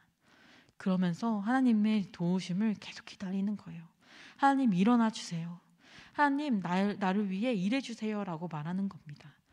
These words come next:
오늘 우리의 삶 가운데 하나님께서 일하심을 기대하는 여러분들이 되었으면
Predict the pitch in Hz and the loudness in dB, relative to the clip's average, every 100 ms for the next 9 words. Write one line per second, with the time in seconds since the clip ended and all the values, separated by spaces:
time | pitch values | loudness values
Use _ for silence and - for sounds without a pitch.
0 | _ - - - 180 185 208 214 156 170 | _ -20 -20 -10 -2 2 2 0 -2 -2
1 | 208 294 277 180 160 160 226 220 165 - | -2 -2 -4 -2 -4 -4 -4 -4 -6 -12
2 | _ _ _ _ _ - 330 330 311 311 | _ _ _ _ _ -4 -2 -4 -6 -4
3 | 185 175 180 185 180 - 170 202 170 160 | -4 -4 -6 -8 -8 -10 -8 -6 -6 -8
4 | 185 151 165 175 175 165 170 180 170 156 | -8 -10 -8 -8 -8 -10 -8 -8 -8 -10
5 | - 160 185 226 | -12 -6 -2 -2